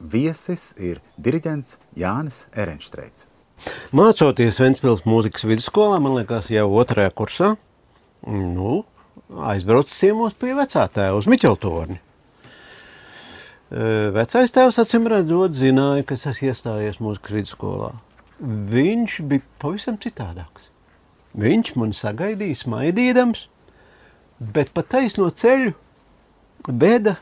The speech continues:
Speaker 2: uz savu istabu, kas, nu, skaitījās
Speaker 1: Neaizskarama
Speaker 2: tāda, tāda
Speaker 1: vieta.
Speaker 2: <laughs> neaizskarama vieta, kad es biju pavisam,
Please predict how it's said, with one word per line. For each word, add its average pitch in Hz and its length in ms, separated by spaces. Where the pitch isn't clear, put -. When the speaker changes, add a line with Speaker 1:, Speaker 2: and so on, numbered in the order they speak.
Speaker 2:
uz 170 220
savu 190 360
istabu, 110 540
kas, - 480
nu, 175 300
skaitījās - 540
Speaker 1:
Neaizskarama 160 640
Speaker 2:
tāda, - 80
tāda - 140
Speaker 1:
vieta. 220 400
Speaker 2:
<laughs> - 20
neaizskarama 202 640
vieta, 220 340
kad 175 160
es 165 160
biju 165 220
pavisam, 165 420